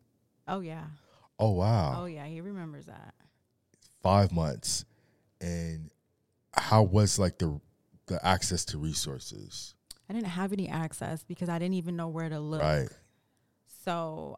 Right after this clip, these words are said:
Speaker 1: um, and, and now fast forward to today, there's hundreds and thousands of resources out there. And what is everybody on today?
Speaker 2: Instagram.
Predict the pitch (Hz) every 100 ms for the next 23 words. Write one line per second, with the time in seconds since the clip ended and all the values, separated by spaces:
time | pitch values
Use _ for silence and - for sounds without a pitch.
0 | 160 165 160 156 71 69 - - - _
1 | _ 185 180 165 - 170 160 _ - 165
2 | - 175 - 180 170 170 165 180 180 151
3 | - - 175 - - 214 202 175 170 165
4 | 160 175 180 175 156 147 160 - 156 151
5 | 143 - 160 170 135 107 - 160 - _
6 | _ _ - 185 175 180 233 220 202 190
7 | 170 160 160 156 151 160 - - 175 -
8 | _ 87 - 76 69 65